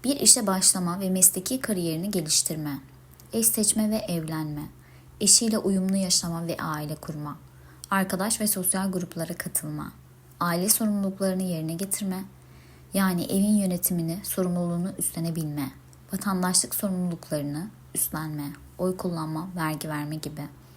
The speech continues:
Orta yetişkinlik, otuz beş altmış beş yaş. Orta yetişkinlik, gelişim görevleri. Fiziksel açıdan çeşitli değişimler.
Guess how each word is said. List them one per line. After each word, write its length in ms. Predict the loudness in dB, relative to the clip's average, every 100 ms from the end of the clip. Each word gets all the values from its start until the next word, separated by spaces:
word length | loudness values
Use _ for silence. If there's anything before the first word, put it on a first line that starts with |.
| -18 -18 -20 -20 -20 -16 -16 -2
Orta 280 | 2 2 2
yetişkinlik, 840 | 2 6 6 4 -2 -6 -8 -6
otuz 300 | -2 0 0
beş 180 | 0 0
altmış 380 | -2 -4 -4 -2
beş 220 | -2 -2
yaş. 260 | -2 -8 -10 -16 -20 -20 -4
Orta 280 | 0 0 0
yetişkinlik, 840 | 0 6 6 6 2 -4 -4 -6 -12 -20 -4
gelişim 420 | 0 6 6 6 0
görevleri. 500 | -4 -4 -6 -8 -10 -14 -20 -18 2
Fiziksel 460 | 6 8 6 4
açıdan 480 | 4 4 4 0 0
çeşitli 440 | 2 4 4 0
değişimler. 640 | 2 2 2 0 -4 -6